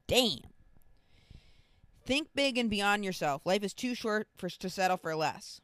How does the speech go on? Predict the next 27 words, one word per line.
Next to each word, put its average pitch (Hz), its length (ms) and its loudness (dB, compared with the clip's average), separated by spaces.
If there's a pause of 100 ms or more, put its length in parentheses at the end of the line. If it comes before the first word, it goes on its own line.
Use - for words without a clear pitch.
Wow, 175 300 6
that 185 260 6
sounds 156 440 -4
a - 20 -4
little 160 220 0
bit 165 160 0
like 175 120 -4
she's 190 140 -8
going 208 160 4
for 254 120 2
perfection 262 500 -2
there, 185 300 0 (120)
but - 100 -6
I 180 60 4
guess 180 180 0
not. 185 180 -4 (1080)
Many, 247 400 -2
okay, 180 280 0 (120)
many 220 280 -2
people 220 340 -2
wait 180 220 2
for 180 100 -6
the 156 80 -2
perfect 190 400 -2
moment 165 300 -2
to 165 80 -8
start. - 340 -4